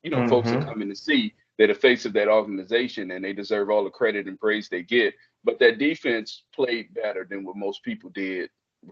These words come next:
Speaker 1: realize last season. Um, and if you look at it, it was the complete opposite for Detroit. They gave up a lot of passing yards. Um, you know,
Speaker 2: Yeah.
Speaker 1: they wasn't horrible at, at stopping the run, but they wasn't great at defending it neither. But,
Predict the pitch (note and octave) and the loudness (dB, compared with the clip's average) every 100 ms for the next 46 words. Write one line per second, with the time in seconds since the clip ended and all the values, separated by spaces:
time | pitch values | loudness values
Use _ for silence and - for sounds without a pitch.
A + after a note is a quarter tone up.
0 | G2 F#2 E2+ E2 F2 F2+ E2 - F2 - | -10 -4 -2 -2 -4 -6 -6 -6 -6 -6
1 | - - _ _ _ _ - G2+ F#2+ F2 | -10 -20 _ _ _ _ 4 6 6 2
2 | D#2+ - - A2 G#2+ A2 A#2 B2 A#2 G#2 | -4 -10 -2 0 0 0 0 4 4 4
3 | G#2 G#2 G#2 G2+ A#2 G#2+ A2+ G#2+ A2 A#2+ | -2 -6 -8 -10 -10 -10 -4 2 6 6
4 | A#2 G#2+ F#2+ F#2 G2 - A#2 G2 G#2 G2 | 4 -8 -10 -10 -6 2 2 4 -2 -2
5 | A2 B2+ G2+ F#2+ F#2+ F#2 F#2 F#2+ - E2 | 0 0 0 -4 -2 -2 -2 -2 -6 -6
6 | E2+ F2 F2 E2 D#2+ - _ _ _ - | -6 -12 -10 -6 -6 -8 _ _ _ -6
7 | G2 F#2 E2+ - - C3+ C#3 A2+ A2 A2 | -2 -2 -4 -6 2 4 4 4 2 2
8 | A2 G#2 G2 A#2 B2 B2+ A2 G2+ F#2+ F#2+ | -2 -10 0 8 10 10 6 2 0 -2
9 | - G2 - - F#2+ - E2+ F2+ G2 F#2 | -2 -4 -2 0 0 -2 -10 -8 -8 -4
10 | G2 G2 G2 G2 F2+ G#2 G2 F#2+ - A#2+ | -2 -2 -4 -6 -4 -2 -2 -6 -6 -6
11 | G#2+ F2+ F2 A2+ A#2+ F2 - F#2 F2+ | -4 -8 -6 -4 -4 -6 -2 0 0